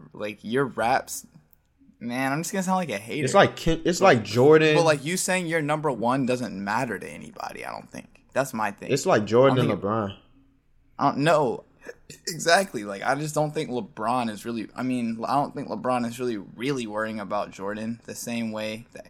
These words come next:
Speaker 1: I don't think Drake is really, really, really worrying about Kendrick.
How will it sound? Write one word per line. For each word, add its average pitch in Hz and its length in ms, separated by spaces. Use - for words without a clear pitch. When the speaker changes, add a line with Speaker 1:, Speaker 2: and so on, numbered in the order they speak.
Speaker 1:
I 117 60
don't 117 180
think 113 220
Drake 117 320
is - 180
really, 110 380
really, 107 340
really 98 380
worrying 101 300
about 98 280
Kendrick. 107 340